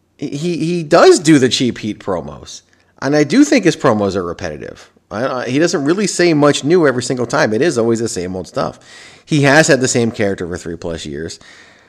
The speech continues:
I do think the A E W World Championship doesn't feel as prestigious as it did before he held it. The viewers, whatever, they're still one of the top ranked, fi-, top five ranked programs. Stale World title run,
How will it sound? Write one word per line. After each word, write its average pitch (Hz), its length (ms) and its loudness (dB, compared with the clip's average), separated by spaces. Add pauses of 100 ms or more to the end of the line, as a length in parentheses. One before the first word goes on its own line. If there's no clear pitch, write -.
(720)
I 120 140 2
do 139 260 2
think 175 200 4
the 143 120 0
A 110 140 -2
E 127 80 0
W 117 280 0
World 104 240 -2
Championship 101 420 -4
doesn't 101 260 -6
feel 104 220 -2
as 107 100 -2
prestigious 107 480 -6
as 98 140 -6
it 107 120 -8
did 87 300 -8
before 98 640 -8 (500)
he 117 180 -10
held 87 300 -8
it. 113 240 -4 (240)
The 147 100 2
viewers, 202 540 4
whatever, 143 560 4
they're 123 140 0
still 147 220 0
one 139 100 4
of 117 60 4
the 117 60 2
top 117 300 -4
ranked, 104 460 -4
fi-, 101 200 -6 (100)
top 107 240 -2
five 98 180 -2
ranked 95 160 -6
programs. 92 440 -6 (320)
Stale 190 320 4
World 175 220 4
title 165 320 2
run, 175 340 2